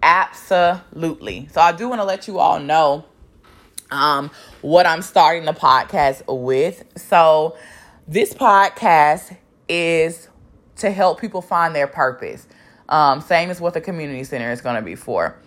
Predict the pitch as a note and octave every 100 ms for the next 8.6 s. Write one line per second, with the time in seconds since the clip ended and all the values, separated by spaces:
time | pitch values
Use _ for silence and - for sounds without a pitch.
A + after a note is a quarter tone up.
0 | _ - - D3+ C#3+ C#3 C#3 E3+ A3 A#3+
1 | G3 F#3 F3 E3 - - D3+ D3+ D3+ C#3+
2 | - - E3+ E3 F#3 F#3+ G3+ G#3 D#3+ C#3
3 | C3+ D3+ - - - - - - G3+ F3+
4 | E3+ E3+ F#3+ B3+ C4+ - A#3 A#3 G#3+ D#3
5 | E3+ - G3 E3+ F3 A3+ F3+ F#3+ A3+ -
6 | _ _ _ - F3 - G#3 E3 D3+ D3+
7 | - D3+ - D#3+ D3+ D#3 D3 G3+ F#3 D#3+
8 | - D3+ C3 - F2 -